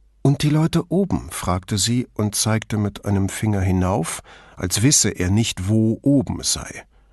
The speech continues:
„Die sind in London.“ „Es war also niemand da?“ „Nicht, dass ich wüsste.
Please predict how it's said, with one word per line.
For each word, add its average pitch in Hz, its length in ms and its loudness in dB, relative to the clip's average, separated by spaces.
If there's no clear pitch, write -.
„Die 82 140 0
sind 71 340 0
in 69 100 -8
London.“ 120 540 2
„Es 120 200 2
war 165 220 2
also 123 360 0
niemand 180 640 2
da?“ 165 280 -2
„Nicht, 87 520 0
dass - 200 -2
ich - 220 -4
wüsste. - 480 -2